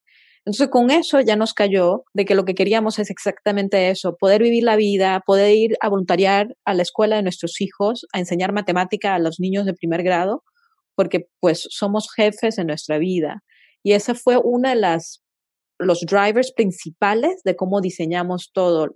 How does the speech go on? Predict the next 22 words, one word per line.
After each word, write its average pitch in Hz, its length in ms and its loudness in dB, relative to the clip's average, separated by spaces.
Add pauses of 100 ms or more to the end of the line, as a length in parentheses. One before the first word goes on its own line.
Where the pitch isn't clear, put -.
el 170 220 -2
negocio. 196 640 -2 (540)
Está 202 240 -2
diseñado 240 400 2
el 226 40 0
negocio, 214 380 0
pero 175 100 0
está - 180 -6
diseñado 196 420 -4
en 180 80 -2
nuestra 151 280 -6
vida 160 320 -2 (220)
también. 165 420 -4 (380)
Entonces 180 320 -4
podemos 196 340 0
ir 233 140 2
a, 220 160 -2 (140)
a 185 80 0
donde 175 280 0
sea, 240 480 0 (120)
cuando 180 280 -2
sea. 202 540 0